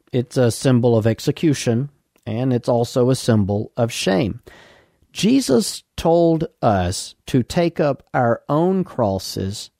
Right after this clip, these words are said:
and follow him as disciples. You find one occurrence of this in Matthew chapter sixteen, which we were in for several weeks in a row here on Words of Grace recently. "Then said Jesus unto his disciples, If any man will come after me,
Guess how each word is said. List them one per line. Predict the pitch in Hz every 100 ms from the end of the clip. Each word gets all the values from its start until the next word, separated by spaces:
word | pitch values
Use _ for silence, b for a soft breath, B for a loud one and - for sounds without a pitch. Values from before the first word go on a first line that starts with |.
| _
and | - 110
follow | - - 139 139 127
him | 123 117 104 104 107 _ -
as | 117
disciples. | 113 107 - 104 104 - - - b b b b -
You | 131
find | 127 120
one | 117 113
occurrence | - 123 117 117
of | 107
this | 117 113 -
in | 107 101 b b -
Matthew | 135 117 127
chapter | - 117 113
sixteen, | - 143 - - 185 180 107
which | 110 107 -
we | 135 113
were | 110 110 -
in | 185 156
for | 113 107
several | - 139 123 127
weeks | 120 120 -
in | 131
a | 127
row | 156 165
here | 117 120
on | 113 117
Words | 110 104
of | 110
Grace | 117 139 165 -
recently. | 104 - 123 147 156 B B B B
"Then | - 143
said | 160 185
Jesus | 151 156 170 156 156
unto | 151 151
his | 147
disciples, | - 143 139 160 151 110 104
If | 104
any | 131 156
man | 180 190 175 107 101 -
will | 110
come | - 120
after | 117 143 - 160
me, | 151 123 104